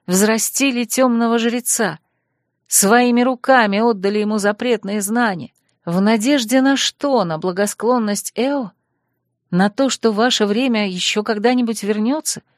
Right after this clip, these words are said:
Или на то, что Неверон отыщет для вас способ снискать себе прощение? Хотя, может, поэтому ты и не сказал ничего, брат.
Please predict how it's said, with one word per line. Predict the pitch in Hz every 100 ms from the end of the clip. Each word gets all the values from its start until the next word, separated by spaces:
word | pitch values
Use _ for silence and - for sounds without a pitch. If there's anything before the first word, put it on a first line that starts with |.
| _ _ _ -
Или | 175 214
на | 226
то, | 220 269
что | - 233
Неверон | 220 226 240 269 196
отыщет | 180 240 - 226
для | 190 190
вас | 226 220
способ | - 254 254 220
снискать | - 190 202 - 226
себе | - 294 214
прощение? | 190 190 - 311 254 - _ _ _ _ _ _
Хотя, | _ 190 196 - 254 254 214 _ _ _
может, | 180 240 233 240 -
поэтому | 208 240 240 214 214 208
ты | - 220
и | 202
не | 196
сказал | - 175 170 202 226
ничего, | 165 139 - 160 165
брат. | 156 - 170 -